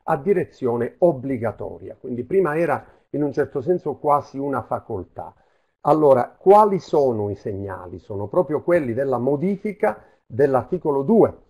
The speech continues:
eh, dove viene indicato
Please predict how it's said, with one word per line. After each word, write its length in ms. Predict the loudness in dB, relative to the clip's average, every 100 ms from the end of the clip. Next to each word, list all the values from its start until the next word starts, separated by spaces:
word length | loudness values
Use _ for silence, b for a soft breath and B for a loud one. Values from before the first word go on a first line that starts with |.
| _ _ -6
eh, 280 | -2 0
dove 500 | 6 8 8 4 -10 -14
viene 500 | -2 0 0 -2 -4
indicato 800 | 0 0 0 -2 0 0 -4 -16